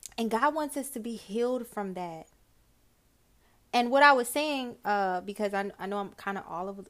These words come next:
all over the place, um, and I'm trying to get back to what I was trying to say, is that I'm okay with letting people know now that I am not perfect. I may make a mistake. I may fall.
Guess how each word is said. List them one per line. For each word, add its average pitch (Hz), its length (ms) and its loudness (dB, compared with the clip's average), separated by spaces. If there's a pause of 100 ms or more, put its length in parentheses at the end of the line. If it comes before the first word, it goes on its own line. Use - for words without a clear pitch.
(140)
all 170 280 -4
over 196 240 -8
the 160 80 -12
place, - 560 -16
um, 160 140 -14
and 160 80 -16
I'm 160 80 -16
trying 180 200 -6
to 175 80 -14
get 175 160 -10
back 170 220 -12
to 180 100 -20
what 170 100 -12
I 156 60 -12
was - 220 -18
trying 185 300 -12
to - 100 -20
say, - 300 -20 (520)
is 202 180 -2
that 180 360 -4 (800)
I'm 330 240 0
okay 262 420 0
with 214 180 -6
letting 190 340 -4
people 196 340 -10
know 175 240 -4
now 247 560 -6 (640)
that 190 160 -6 (120)
I 311 480 -6 (440)
am 202 120 -6
not 196 200 -8
perfect. - 640 -12 (1400)
I 247 140 -4
may 240 260 -6
make 214 240 -6
a 190 40 -8
mistake. 185 540 -8
I 202 140 -10
may 190 340 -6
fall. 170 580 -16